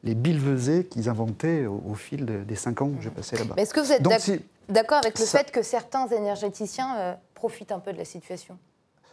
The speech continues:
Speaker 1: Mais oui, comme toujours, euh, dans le monde privé, on cherche à faire de, des profits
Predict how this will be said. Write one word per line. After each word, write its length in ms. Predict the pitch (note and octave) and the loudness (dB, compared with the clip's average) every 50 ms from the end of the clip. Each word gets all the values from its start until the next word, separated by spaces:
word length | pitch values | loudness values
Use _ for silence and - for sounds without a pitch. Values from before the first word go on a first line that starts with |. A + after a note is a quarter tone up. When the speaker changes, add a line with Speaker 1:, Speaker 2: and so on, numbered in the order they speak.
| _ _ - | _ _ 0
Speaker 1:
Mais 100 | C3+ D#3 | 2 2
oui, 340 | D#3 G3 G#3+ G3+ G3 F#3+ | 4 4 2 2 2 0
comme 220 | F3 - A2+ A2+ A2+ | 0 0 -2 -2 0
toujours, 500 | - E3 D3+ F3 G3 G3 F#3+ E3+ - A2+ | 0 0 0 2 2 2 2 2 0 0
euh, 1000 | A2 A2 A2 - - - F2 - - F#2+ F#2 - - F#2 - - - - E2+ G2 | 0 0 -2 -2 -4 -6 -6 -4 -6 -6 -6 -6 -6 -6 -6 -4 -4 -2 -2 -2
dans 120 | G2 G2+ | 0 0
le 60 | A2 | 0
monde 240 | G#2+ B2 C3 B2+ A2+ | 2 2 2 0 0
privé, 380 | - - B2 A#2 G#2 D#3 E3+ F3+ | 0 0 0 2 2 2 2 2
on 80 | C3+ | 2
cherche 260 | G#2+ - C#3+ A#2+ - - | 0 -2 -4 -4 -4 -4
à 60 | B2 | -2
faire 160 | - C3+ A#2+ | -2 -2 0
de, 120 | A2+ A2+ | 0 0
des 140 | A2+ A2+ A#2 | 0 0 0
profits 440 | - - B2+ A2+ - - D3+ D3+ | 0 0 -2 -4 -2 -2 -2 -2